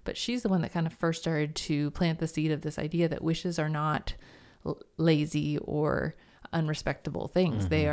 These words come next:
Speaker 1: are very important. Now, like I said, if you prefer the word desire, I think it's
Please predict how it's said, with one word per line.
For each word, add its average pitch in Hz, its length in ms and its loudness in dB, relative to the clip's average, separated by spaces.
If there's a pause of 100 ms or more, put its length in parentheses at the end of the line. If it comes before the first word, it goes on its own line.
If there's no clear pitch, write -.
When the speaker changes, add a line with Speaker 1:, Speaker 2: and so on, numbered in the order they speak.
Speaker 1:
are 143 40 -4
very 151 540 0 (320)
important. - 640 -4 (140)
Now, 143 220 -4
like - 160 -6
I 170 40 -2
said, 165 300 -4
if - 140 -10
you 165 80 -8
prefer 208 500 0
the 190 120 0
word 147 280 -2
desire, 160 680 -2 (480)
I 170 100 0
think - 280 -4
it's - 320 -10